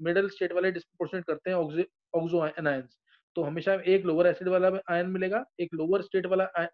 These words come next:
anion मिलेगा और एक मिलेगा हायर एक, उससे just higher एक वाला, just हायर एक वाला। तो just हायर एक इसका, इसका तो ये है, लेकिन इसका just हायर एक क्या है? परक्लोरेट। फिर अगला है hypochlorite ion oxidizes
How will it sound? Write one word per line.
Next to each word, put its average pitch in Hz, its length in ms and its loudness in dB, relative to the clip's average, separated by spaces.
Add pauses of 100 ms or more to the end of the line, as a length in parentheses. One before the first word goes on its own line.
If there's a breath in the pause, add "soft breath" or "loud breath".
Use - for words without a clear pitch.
anion 175 260 -2
मिलेगा 185 280 -2 (100)
और 175 120 2
एक 175 160 -2
मिलेगा 175 340 -2 (320)
हायर 220 300 4 (100)
एक, 202 140 -6 (100)
उससे 214 340 -2
just 240 320 2
higher 180 340 4
एक 165 200 -6
वाला, 120 200 -4 (920)
just 226 360 0
हायर 180 360 4
एक 170 200 -2
वाला। 120 200 -4 (180)
तो 139 60 -8
just 190 280 2
हायर 170 220 2
एक 170 140 -2
इसका, 202 300 -2 (100)
इसका 165 200 -4
तो 220 120 0
ये 175 240 4
है, 127 80 -4 (300)
लेकिन 180 220 0
इसका 180 220 0
just 196 340 -2
हायर 170 220 0
एक 180 200 -2
क्या 175 140 -2
है? 226 140 -4 (140)
परक्लोरेट। 127 460 -4 (600)
फिर 175 80 0
अगला 185 240 2
है 208 160 0 (400)
hypochlorite 185 840 2
ion 180 280 -2 (100)
oxidizes 175 640 0